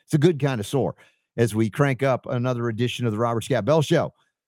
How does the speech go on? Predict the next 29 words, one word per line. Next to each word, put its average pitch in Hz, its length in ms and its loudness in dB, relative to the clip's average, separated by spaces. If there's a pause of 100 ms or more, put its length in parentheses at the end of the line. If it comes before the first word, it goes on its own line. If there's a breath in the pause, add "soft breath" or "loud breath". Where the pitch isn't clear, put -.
(180)
Uh, 117 180 2
there's 120 200 -2
some 120 100 -6
bizarre 135 340 2
spikes 135 540 -2
in, 123 160 0
uh, 110 140 0
brain 123 360 0
infections 143 840 -4
in 113 160 -4
children. 147 580 0 (480)
Uh, 98 220 -4
they 123 140 2
can't 113 240 -2
figure 98 300 -2
it 82 100 -4
out. 92 260 -4 (440)
They, 101 260 0
who's, 120 260 -2
who 123 180 2
are 127 80 4
they? 101 240 -2
The 143 140 0
experts, 156 600 -4
all 139 200 2
the 147 80 2
ones 143 440 -2
that 131 380 0
are, 107 480 0